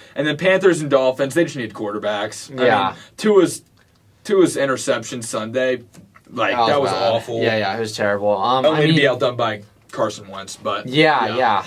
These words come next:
Speaker 2: yeah. Uh, but, but yeah, anyways, Deshaun Watson, it seems like the Panthers and the Dolphins have him on their radar.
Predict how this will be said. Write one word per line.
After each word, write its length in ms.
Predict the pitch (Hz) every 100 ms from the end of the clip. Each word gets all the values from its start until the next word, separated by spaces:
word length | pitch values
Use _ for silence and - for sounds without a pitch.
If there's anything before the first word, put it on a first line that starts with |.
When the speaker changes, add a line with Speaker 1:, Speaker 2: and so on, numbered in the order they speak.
| -
Speaker 2:
yeah. 160 | 139 113
Uh, 60 | 107
but, 300 | 127 131 120
but 160 | 143
yeah, 180 | 139 120
anyways, 460 | 135 143 131 117 113
Deshaun 480 | 120 113 165 151 143
Watson, 640 | 127 117 - 127 120 113
it 140 | 113 -
seems 500 | - 151 156 147 120
like 280 | 131 123 110
the 100 | 120
Panthers 600 | - 123 120 123 117 104
and 140 | 117
the 40 | 101
Dolphins 520 | 104 104 107 107 101
have 420 | - 113 113 110
him 360 | - 123 113 110
on 300 | - 107 104
their 140 | 98
radar. 640 | 90 104 120 120 113 110